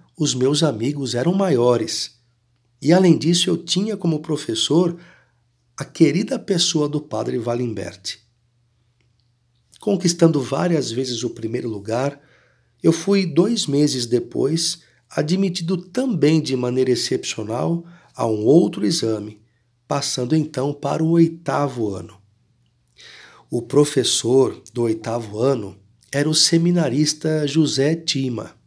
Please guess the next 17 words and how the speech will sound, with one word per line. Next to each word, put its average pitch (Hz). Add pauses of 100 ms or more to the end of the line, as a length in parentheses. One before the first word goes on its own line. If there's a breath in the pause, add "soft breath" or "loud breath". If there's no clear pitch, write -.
(760 soft breath)
Ele 117
era 135
exigente 139 (280)
na 113
disciplina. - (1600 loud breath)
Quando 135
ele 151
me 131
viu 123
aparecer 127
em 107
sua 120
aula, 117 (420)
na 123
metade 123
do 107
ano, 120